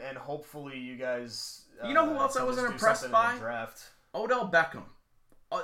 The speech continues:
Speaker 2: I, on the, you know, his abilities on the field, yes, he is an all-world talent, phenomenal wide receiver, but he's such a fucking idiot.
Speaker 1: Uh, apparently, we've got the expletive, uh,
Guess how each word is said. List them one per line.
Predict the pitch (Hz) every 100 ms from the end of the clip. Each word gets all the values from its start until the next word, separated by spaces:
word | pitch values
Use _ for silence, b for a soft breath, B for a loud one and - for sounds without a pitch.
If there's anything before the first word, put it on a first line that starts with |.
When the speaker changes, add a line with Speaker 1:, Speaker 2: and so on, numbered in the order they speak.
| 170
Speaker 2:
I, | - - - _ _ _ _ 190
on | 240
the, | 220 - - - -
you | 180
know, | 190 165 - - - -
his | 160 185
abilities | 180 - 185 226 262 277 277
on | - 160
the | 143
field, | - 151 220 233 151
yes, | 156 - - - -
he | 170 170 -
is | 143 127
an | 127
all-world | 131 160 175 147 143 143 131
talent, | 127 123 107 - -
phenomenal | - 104 - - 175 180 165 143
wide | 127 127
receiver, | 107 - 117 - - - b b b b b _ _
but | 214 147
he's | 151 -
such | - - 269 226 - -
a | - - -
fucking | 254 - 131
idiot. | 117 226 277 131 92 - - - _ _ _ _ _ _ _
Speaker 1:
Uh, | - 104 110 123
apparently, | 123 156 151 143
we've | 131
got | 143 135
the | 123
expletive, | 120 - - 123
uh, | 120